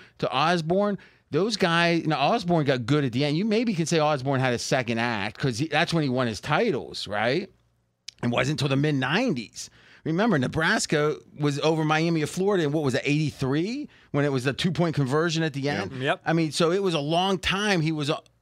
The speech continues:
Speaker 1: not on top, but almost on top. But most of these guys are one era, then they're competent. Saban's been dominant for multiple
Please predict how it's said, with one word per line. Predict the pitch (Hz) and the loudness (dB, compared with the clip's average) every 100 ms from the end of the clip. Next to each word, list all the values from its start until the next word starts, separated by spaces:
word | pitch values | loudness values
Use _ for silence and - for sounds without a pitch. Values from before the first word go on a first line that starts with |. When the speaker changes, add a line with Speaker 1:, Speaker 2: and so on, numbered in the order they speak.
| _ 160 | _ -6
Speaker 1:
not | 151 131 | -4 -2
on | 120 113 | -2 -2
top, | - 170 104 | -2 -2 -2
but | 117 | -2
almost | 127 160 143 123 | 0 2 2 2
on | 120 | 0
top. | 104 113 110 - - - - | 0 -2 -2 -6 -20 -10 -4
But | 156 - - - | -4 -6 -14 -4
most | 165 311 | -2 0
of | 349 | -2
these | 269 | -2
guys | 185 190 185 | 0 2 2
are | 156 | 2
one | 131 139 175 214 | 2 2 2 2
era, | 160 160 170 170 | 0 0 2 2
then | 156 139 156 | 2 0 2
they're | 151 | 0
competent. | 135 - 147 135 117 95 73 - - _ _ _ _ _ | -2 -4 0 0 0 -2 -4 -8 -20 _ _ _ _ _
Saban's | - 175 202 190 135 | -6 -2 0 0 0
been | 135 110 | 0 0
dominant | 135 160 165 113 95 - | 2 2 2 0 -6 -6
for | 117 | -2
multiple | 117 135 135 | 0 -2 -2